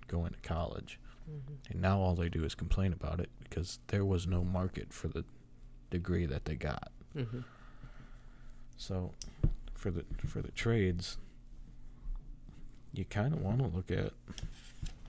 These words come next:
Speaker 1: to make it beneficial, you know, you kinda wanna look at which ones aren't people going towards.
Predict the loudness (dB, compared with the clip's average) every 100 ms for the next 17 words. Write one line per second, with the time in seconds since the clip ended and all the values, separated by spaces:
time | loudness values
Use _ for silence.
0 | -6 -6 -10 -12 -14 -16 -18 -18 -14 -14
1 | -14 -18 -16 0 6 6 6 4 4 4
2 | 4 2 2 0 2 2 0 -2 0 2
3 | 2 2 2 2 2 -2 0 2 2 0
4 | -8 -16 -16 -16 -16 -14 -14 -14 -14 -12
5 | -12 -12 -12 -2 0 4 6 4 2 2
6 | 2 2 -8 -6 -6 -6 -10 -8 -2 -2
7 | 0 -4 -4 -6 -10 -4 -2 -2 -4 -6
8 | -8 -8 -12